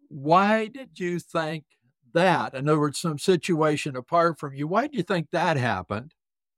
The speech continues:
You don't feel threatened at all. It doesn't feel, or if I say, "Hey, Judy, uh, you know Sam, why do you think Sam did that?" Again, Judy,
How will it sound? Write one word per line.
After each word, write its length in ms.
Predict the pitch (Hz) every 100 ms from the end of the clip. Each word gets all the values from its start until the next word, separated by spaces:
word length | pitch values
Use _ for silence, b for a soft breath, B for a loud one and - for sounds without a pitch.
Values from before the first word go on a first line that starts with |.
| _ 147
You 240 | 160 208
don't 240 | 196 165
feel 200 | - 165 143
threatened 440 | 160 151 151 147
at 80 | 151
all. 480 | 165 160 82 - _ _ _ _ -
It 80 | 135
doesn't 260 | 151 147 139
feel, 260 | 156 139 - _ -
or 140 | 165
if 100 | 160
I 100 | 190
say, 260 | - 254 202
"Hey, 60 |
Judy, 540 | 143 214 202 185 147 - _ _ _ -
uh, 220 | 156 147
you 200 | 180 208
know 220 | 220 170 156
Sam, 540 | - 175 165 120 143 170
why 240 | 208 247
do 80 | 359
you 80 | 285
think 260 | 190 160
Sam 400 | - 190 175 131
did 240 | 110 98 87
that?" 280 | 87 67 - -
Again, 420 | 156 208 175 117
Judy, 480 | 147 170 165 143